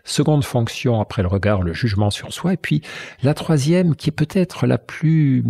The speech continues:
révélatrice chez quelqu'un, si vous voulez comprendre comment quelqu'un s'estime en réalité, c'est pas seulement ce qu'il va vous dire sur ses qualités, ses défauts ou ses jugements sur lui, c'est aussi comment il réagit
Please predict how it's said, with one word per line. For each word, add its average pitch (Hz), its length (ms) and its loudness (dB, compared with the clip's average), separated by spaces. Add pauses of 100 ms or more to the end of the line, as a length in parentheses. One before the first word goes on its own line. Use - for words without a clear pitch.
(160)
révélatrice 147 920 0
chez - 200 0
quelqu'un, 117 480 0
si - 180 -4
vous 92 60 0
voulez 110 160 2
comprendre 131 760 0 (480)
comment 160 340 2
quelqu'un 117 760 0
s'estime - 720 -2
en 110 80 0
réalité, 107 560 0
c'est - 140 -6
pas 165 80 0
seulement 147 320 0
ce - 80 -10
qu'il 101 120 -2
va 113 80 4
vous 98 140 2
dire 113 480 0
sur - 220 -10
ses 117 120 -6
qualités, 98 480 -2
ses - 160 -8
défauts 104 340 -4
ou 117 80 -2
ses - 260 -6
jugements 107 400 -2
sur 104 240 -2
lui, 156 200 -2
c'est - 200 -4
aussi 165 400 0 (920)
comment 226 220 -4
il 107 160 -2
réagit 104 580 -2